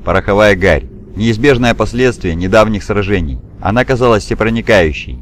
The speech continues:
и висела в воздухе лёгким туманом. Горло Каркази пересохло,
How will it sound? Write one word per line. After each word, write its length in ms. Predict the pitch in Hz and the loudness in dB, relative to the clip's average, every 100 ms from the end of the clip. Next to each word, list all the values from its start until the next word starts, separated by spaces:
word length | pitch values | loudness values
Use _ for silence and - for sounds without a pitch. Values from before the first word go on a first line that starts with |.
| - | -10
и 80 | 92 | -6
висела 420 | 107 - 120 113 | -6 -2 2 2
в 60 | |
воздухе 460 | 104 120 104 90 90 | 2 0 0 -4 -4
лёгким 360 | 101 104 95 90 | -4 -2 -6 -4
туманом. 460 | 95 90 76 65 - - - - - | -2 -2 -2 -6 -12 -18 -18 -18 -14
Горло 400 | 87 127 143 110 | 0 2 4 2
Каркази 440 | 98 - 98 85 | 2 -2 -2 -4
пересохло, 720 | 85 101 110 - 98 - 64 | -6 -4 -4 -2 -4 -4 -8